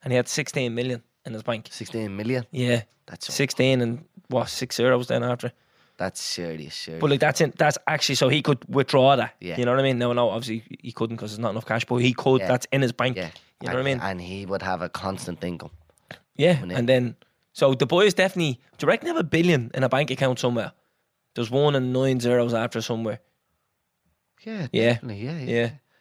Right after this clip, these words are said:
Speaker 1: I don't like all that, "Oh, he's worth this and he's worth that," and then the next day,
Speaker 2: I don't understand it.
Speaker 1: tell someone to fuck off on Twitter, and now he's not the richest man in the world anymore 'cause
Speaker 2: Yeah,
Speaker 1: his value
Speaker 2: but
Speaker 1: went down. Hate all
Speaker 2: it's a
Speaker 1: that.
Speaker 2: weird one. It's a
Speaker 1: Hate
Speaker 2: weird one.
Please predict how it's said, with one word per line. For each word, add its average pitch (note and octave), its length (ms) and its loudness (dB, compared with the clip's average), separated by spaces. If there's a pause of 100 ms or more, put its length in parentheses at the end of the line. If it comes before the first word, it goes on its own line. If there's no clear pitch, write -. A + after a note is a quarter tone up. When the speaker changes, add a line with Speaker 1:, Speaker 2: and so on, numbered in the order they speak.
Speaker 1:
I - 80 -2
don't C#3 180 4
like D3 140 4
all C3+ 160 6
that, B2 240 0
"Oh, B2+ 140 -2
he's A#2+ 160 -2
worth A#2+ 180 0
this A#2+ 180 -4
and A2 80 -10
he's A2+ 80 -12
worth A#2 220 -2
that," A#2 120 -2
and A2+ 80 -4
then A#2 100 -4
the A2+ 60 -6
next A#2+ 200 -4
day, A#2+ 140 0
Speaker 2:
I A#2 40 0
don't G3 200 2
understand C#3 460 -2
it. - 20 -12
Speaker 1:
tell E3 160 4
someone D#3+ 220 4
to C3 60 -2
fuck C#3+ 260 2
off C#3 200 6
on A#2 100 0
Twitter, B2+ 260 2
and A#2 120 0
now B2 220 2
he's A#2 140 -2
not B2 100 2
the A#2+ 80 -2
richest A#2+ 240 -2
man A#2+ 100 2
in A#2 40 -4
the A2+ 80 -2
world A#2 180 0
anymore A2+ 300 0
'cause - 300 -10 (260)
Speaker 2:
Yeah, A#2+ 180 -4
Speaker 1:
his F#2+ 80 -2
value A#2+ 200 2
Speaker 2:
but A2+ 60 -2
Speaker 1:
went A#2 120 -4
down. A2 260 -2 (380)
Hate C3 180 2
all A2+ 140 0
Speaker 2:
it's G#2+ 80 -4
a - 40 -4
Speaker 1:
that. F#2 60 -8
Speaker 2:
weird G#2 240 -2
one. E2 160 -12
It's F2+ 220 -16
a - 20 -14
Speaker 1:
Hate B2 260 -2
Speaker 2:
weird - 20 -20
one. F#2+ 100 -20